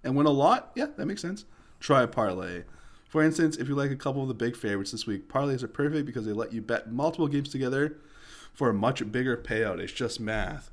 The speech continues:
So if you're gonna bet this season, do the smart thing and go to my bookie dot A G because no one gives you more ways to win. Between, wow, the, almost the end of the N F L season, can't believe it. Bowl season, uh,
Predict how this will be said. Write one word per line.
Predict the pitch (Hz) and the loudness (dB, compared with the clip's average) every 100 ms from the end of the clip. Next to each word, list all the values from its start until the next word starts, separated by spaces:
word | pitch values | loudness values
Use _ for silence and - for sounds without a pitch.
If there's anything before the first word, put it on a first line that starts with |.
| - - - - - - | -20 -20 -20 -20 -20 -2
So | 160 | 0
if | |
you're | 165 | 2
gonna | 196 185 | 4 2
bet | 143 143 - | 4 2 2
this | 143 | 0
season, | 151 143 143 | 2 2 2
do | 135 | 0
the | |
smart | 131 143 113 | 0 0 0
thing | 127 | 0
and | 117 | 0
go | 113 | 0
to | |
my | 110 107 | 2 0
bookie | 95 95 95 | -2 -6 -6
dot | 92 92 92 | -6 -4 -4
A | 90 | -6
G | 95 92 90 90 87 90 | -6 -6 -4 -4 -4 -6
because | - 110 127 120 | -6 -2 -2 0
no | 127 | 0
one | 131 | 0
gives | 120 113 | 0 -2
you | 113 | -2
more | 107 107 | -2 -2
ways | 98 92 | -4 -6
to | - 92 | -6 -6
win. | 87 85 80 80 - _ - _ _ | -6 -8 -10 -14 -20 _ -20 _ _
Between, | - 131 202 180 151 107 101 104 - - | -8 0 4 6 6 4 -2 -10 -20 -14
wow, | - 233 226 - | -4 -2 -2 -2
the, | 110 | 0
almost | 104 135 185 185 | 4 6 6 4
the | 175 | 2
end | 160 | 4
of | 160 | 4
the | 151 | 4
N | 147 | 2
F | 143 | 0
L | |
season, | 135 117 123 | -2 -2 -4
can't | 117 117 113 | -4 -6 -6
believe | 107 95 101 | -6 -4 -2
it. | 95 - - - - - | -4 -6 -18 -20 -10 4
Bowl | 139 147 | 8 8
season, | 147 139 131 135 131 - _ _ _ _ _ - | 6 2 2 0 -2 -6 _ _ _ _ _ -8
uh, | 101 104 101 95 | -2 0 2 0